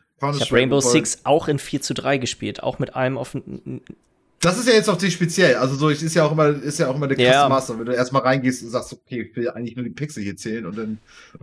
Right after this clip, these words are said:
Speaker 1: Und dann, ich sag mal,
Speaker 2: mach
Speaker 1: das, was
Speaker 2: mal.
Speaker 1: man, das, was man in Rainbow Six Siege macht, mit so, weißt du, diesem Jiggle-Peeking und dann schießt du nur durch so einen Millimeter, durch so, das ist überhaupt, das ist, finde ich, auch nicht so, also ich fühle mich da nicht wie,
Speaker 2: Aber
Speaker 1: wie, wie quasi ein, irgendein, irgendein krasser Agent oder sowas.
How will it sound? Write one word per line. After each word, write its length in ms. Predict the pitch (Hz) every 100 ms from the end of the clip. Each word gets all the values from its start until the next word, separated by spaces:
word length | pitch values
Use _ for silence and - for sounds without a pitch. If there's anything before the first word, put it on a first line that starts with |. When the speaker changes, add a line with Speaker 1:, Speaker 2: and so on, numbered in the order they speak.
| -
Speaker 1:
Und 160 | 156 151
dann, 180 | 151 147
ich 80 | 151
sag 140 | 175
mal, 80 | 160
Speaker 2:
mach 60 |
Speaker 1:
das, 180 | 151 190
was 160 | 190 180
Speaker 2:
mal. 140 | 170
Speaker 1:
man, 100 | 180 -
das, 180 | 160 180
was 120 | 170
man 100 | 165
in 120 | 151
Rainbow 260 | 147 165 156
Six 280 | - 156 -
Siege 220 | 170 -
macht, 220 | 131 135
mit 140 | 135 -
so, 140 | 127
weißt 160 | 117 -
du, 60 | 131
diesem 240 | 131 135
Jiggle-Peeking 760 | - 165 151 - 151 139 139 151
und 100 | 131
dann 200 | 139 131
schießt 340 | - 214 214
du 40 | 139
nur 140 | 151
durch 120 | 165
so 60 | 135
einen 120 | 135
Millimeter, 500 | 165 156 156 170 135
durch 300 | 139 135 143
so, 80 | -
das 240 | 135 156
ist 100 | 214
überhaupt, 360 | - 165 156 - - - -
das 120 | 156
ist, 180 | 170 -
finde 180 | 151 -
ich, 100 | 160
auch 120 | 160 175
nicht 160 | -
so, 140 | - 117
also 220 | 123 139
ich 100 | 156
fühle 120 | - 233
mich 120 | 262
da 120 | 151
nicht 180 | 175 240
wie, 60 | 185
Speaker 2:
Aber 240 | 170 156
Speaker 1:
wie, 180 | 156 156
wie 100 | 165
quasi 340 | - 147 151
ein, 100 | 147
irgendein, 600 | 143 180 160 147 147 143 -
irgendein 360 | 156 - 143 147
krasser 340 | - 156 -
Agent 340 | 135 143 139 -
oder 200 | 113 113
sowas. 480 | 120 - - 135